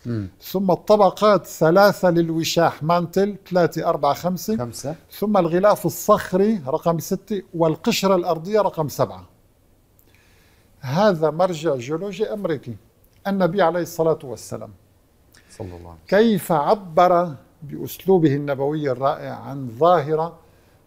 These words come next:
Speaker 2: ظاهرة الظلم، ظلم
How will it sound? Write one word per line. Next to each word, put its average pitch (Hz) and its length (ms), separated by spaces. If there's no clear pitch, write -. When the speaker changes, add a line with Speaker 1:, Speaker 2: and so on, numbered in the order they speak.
Speaker 2:
ظاهرة 151 500
الظلم، 175 540
ظلم 180 440